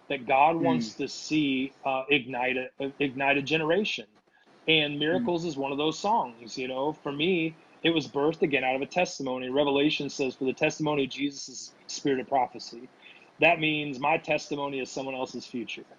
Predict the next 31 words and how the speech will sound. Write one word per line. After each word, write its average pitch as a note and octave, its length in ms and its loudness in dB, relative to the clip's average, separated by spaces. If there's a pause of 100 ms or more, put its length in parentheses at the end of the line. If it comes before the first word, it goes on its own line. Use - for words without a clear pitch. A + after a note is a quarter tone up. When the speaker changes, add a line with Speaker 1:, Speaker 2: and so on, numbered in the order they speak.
(500)
Speaker 1:
you C3+ 80 2
know? C3+ 260 2 (360)
And E3 200 4
so D#3 420 8 (180)
when D#3+ 200 4
somebody E3 400 6
hears, D#3+ 440 4
Speaker 2:
Mm. - 60 -16
Speaker 1:
"Oh E3 120 -2
my D3+ 120 -2
gosh, D3 340 0
this D3 160 -6
happened D#3 340 -2
to B2+ 60 -2
you," F3 360 -2 (640)
well, D3+ 140 0
that F3 260 -2
means E3 220 -2
it D3 80 4
can B2 100 2
Speaker 2:
Mm. - 40 -4
Speaker 1:
happen D3 280 0
to C3+ 80 -6
me, C#3 460 -4
'cause C3+ 120 -8
that's E3 180 -2
how F#3+ 140 2
Jesus D#3+ 420 -2
works, C#3+ 560 -2
you C3+ 180 2
know? C#3+ 280 6